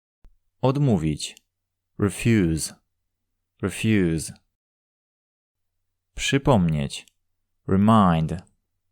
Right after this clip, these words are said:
Remind. Powiedzieć. Tell somebody to do something. Tell.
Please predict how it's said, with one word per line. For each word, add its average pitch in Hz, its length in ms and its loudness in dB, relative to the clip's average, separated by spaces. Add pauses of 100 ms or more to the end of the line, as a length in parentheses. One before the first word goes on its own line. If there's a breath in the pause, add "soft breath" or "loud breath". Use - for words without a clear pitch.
(120)
Remind. 95 760 2 (2000)
Powiedzieć. 107 800 0 (600)
Tell 156 240 2
somebody 110 540 0
to 98 120 -6
do 110 180 -2
something. 87 680 0 (600)
Tell. 87 420 2